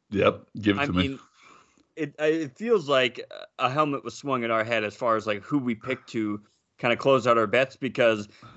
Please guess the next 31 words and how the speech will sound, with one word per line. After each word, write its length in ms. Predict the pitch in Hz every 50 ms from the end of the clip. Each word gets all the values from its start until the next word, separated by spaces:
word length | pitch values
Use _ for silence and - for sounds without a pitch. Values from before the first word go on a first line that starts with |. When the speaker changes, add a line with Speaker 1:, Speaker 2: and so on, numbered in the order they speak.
| - - -
Speaker 2:
none 380 | - 127 123 131 139 139 131 117
of 60 | 104
them 140 | 104 104 95
delivered. 380 | 98 113 101 80 - 110 104 - _ 98
Speaker 1:
<laughs> 120 | 92 -
Speaker 2:
I 80 | 98 98
don't 140 | 95 _
think 180 | _ 87 80 - - - -
any 160 | 113 107 101
of 60 | 90 85
them. 200 | 87 80 82 85 - - -
You 100 | 127 123
know, 60 | 117
we 160 | 110 123 127 123
had, 400 | - 139 131 127 127 131 131 131 - _ _ _ _ -
you 120 | 151 156
know, 80 | 151 143
my 220 | 143 147 160 165
Wake 220 | 156 165 165 160 147
Forest 400 | - - 165 160 160 156 - - 139
Demon 220 | 147 147 151 147 135
Deacons 540 | 127 139 139 131 - 139 131 127 127 123 117
get 200 | 110 127 131 123
absolutely 760 | 123 123 123 123 - - 120 123 127 120 120 117 117 120 - _
lambasted 760 | 120 113 127 127 127 131 120 117 107 104 104 104 - 113 104
by 340 | 104 107 104 101 101 101 104
Louisville, 600 | 98 117 120 120 120 113 101 98 101 98 104 104
and 160 | 107 110 113
then 140 | 113 113 113
we 100 | 117 123
had 400 | 117 - - 175 160 151 143 135